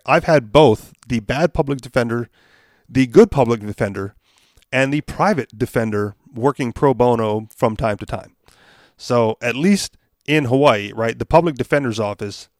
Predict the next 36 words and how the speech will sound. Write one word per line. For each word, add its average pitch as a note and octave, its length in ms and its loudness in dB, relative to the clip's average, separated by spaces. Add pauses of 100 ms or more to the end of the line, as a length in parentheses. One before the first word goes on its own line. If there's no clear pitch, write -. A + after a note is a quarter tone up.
that's, C3 380 -2
it's - 140 -4
the A#2 120 -2
office, - 400 -10 (160)
right? G#2+ 160 -2
It's - 160 -12
like, G2+ 160 -12
it's G#2 160 -12
a A2 60 -10
public D#3+ 320 0
office. B2 400 -2 (500)
They B2+ 360 -2
have D3 200 0
attorneys A2+ 640 -6 (360)
that A#2 220 -4
work B2 220 2
there, G#2+ 360 -6 (440)
and A2 380 -2
some F3 260 2
of E3+ 80 0
them C3+ 300 2
are A2 140 -4
crap, - 420 -2 (680)
and A2+ 380 -2
some D3 220 0
of C#3 80 0
them C3 380 0
are A2 180 2
better C3 360 0
than D#3+ 160 -2
crap, - 360 -4 (640)
and C3 200 -4
some B3 360 4
of E3+ 60 8
them A#2+ 260 2 (140)
are - 160 -2